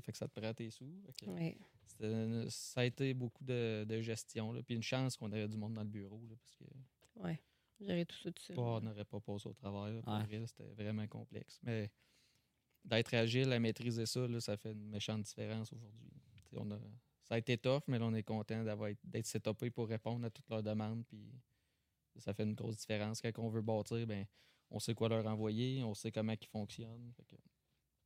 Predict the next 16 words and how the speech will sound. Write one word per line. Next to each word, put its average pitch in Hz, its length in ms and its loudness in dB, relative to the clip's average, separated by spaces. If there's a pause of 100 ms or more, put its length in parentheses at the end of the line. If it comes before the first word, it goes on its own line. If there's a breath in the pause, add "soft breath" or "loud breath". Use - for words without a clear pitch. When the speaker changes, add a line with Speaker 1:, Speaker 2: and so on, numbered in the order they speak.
(540)
Speaker 1:
on 120 60 4
a 120 40 6
une 117 120 4
petite - 200 -8
longueur 117 260 2
d'avance, 107 400 -4
là, - 140 -14
quand 107 220 -6
on, 101 120 -12 (600)
quand 110 200 -2
on 113 60 0
veut 104 100 -2
démarrer 104 320 -2
Speaker 3:
Ouais. 101 60 2
Speaker 1:
le 101 60 0
projet. 90 260 -14